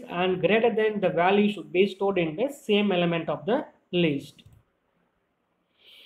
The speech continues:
Historical representation of their instructions. <clears throat> Zeros, zero seven, sixty-seven value, whatever the value must be in the same order should be calculated in the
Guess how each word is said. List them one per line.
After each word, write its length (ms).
Historical 360
representation 560
of 240
their 340
instructions. 1040
<clears throat> 60
Zeros, 580
zero 220
seven, 680
sixty-seven 600
value, 320
whatever 340
the 80
value 280
must 320
be 280
in 160
the 120
same 560
order 300
should 200
be 100
calculated 500
in 200
the 180